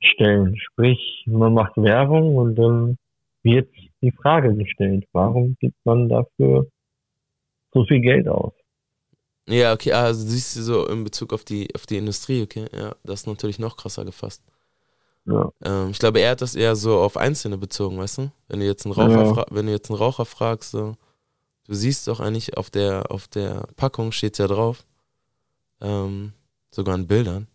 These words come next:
Speaker 2: Ich glaube, das ist auch so
Speaker 1: Mhm.
Speaker 2: dieser Schocker, ne? So, das
Speaker 1: Ja, ganz,
Speaker 2: guck mal, da,
Speaker 1: ganz
Speaker 2: da
Speaker 1: ehrlich. Achso, sorry,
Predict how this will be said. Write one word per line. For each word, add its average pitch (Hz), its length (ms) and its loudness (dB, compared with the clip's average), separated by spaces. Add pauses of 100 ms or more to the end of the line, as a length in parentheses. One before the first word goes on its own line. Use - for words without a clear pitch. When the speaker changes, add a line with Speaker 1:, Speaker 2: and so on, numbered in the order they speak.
(200)
Speaker 2:
Ich - 60 -20
glaube, 92 180 -4
das - 160 0
ist - 60 -8
auch 80 100 -10
so 120 120 2
Speaker 1:
Mhm. 117 40 4
Speaker 2:
dieser 113 180 2
Schocker, 92 340 -6
ne? 98 180 -8 (520)
So, 92 300 -4
das - 160 2
Speaker 1:
Ja, 107 160 6 (220)
ganz, 135 160 4
Speaker 2:
guck 143 60 2
mal, 127 140 4
da, 110 160 4
Speaker 1:
ganz 139 140 4
Speaker 2:
da 123 160 2
Speaker 1:
ehrlich. 131 240 4 (220)
Achso, 117 320 2
sorry, 107 200 2